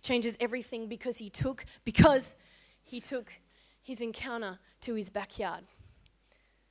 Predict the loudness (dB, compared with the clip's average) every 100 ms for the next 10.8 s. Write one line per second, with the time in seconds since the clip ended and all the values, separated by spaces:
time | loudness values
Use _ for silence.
0 | _ _ _ _ _ 2 4 4 2 0
1 | 2 4 2 0 -14 -16 -20 -20 -20 -20
2 | -18 -6 -2 2 2 0 -6 -16 0 2
3 | 4 6 6 4 2 2 4 4 6 4
4 | 2 2 2 2 -2 -4 -10 -18 _ _
5 | -20 -20 -2 4 4 4 4 6 6 4
6 | 8 12 12 12 12 12 12 10 2 -6
7 | -18 -20 -20 -20 -20 -20 _ _ _ _
8 | _ 10 10 10 6 8 8 6 6 2
9 | 2 6 6 6 4 4 4 4 2 2
10 | 2 0 2 6 8 8 8 4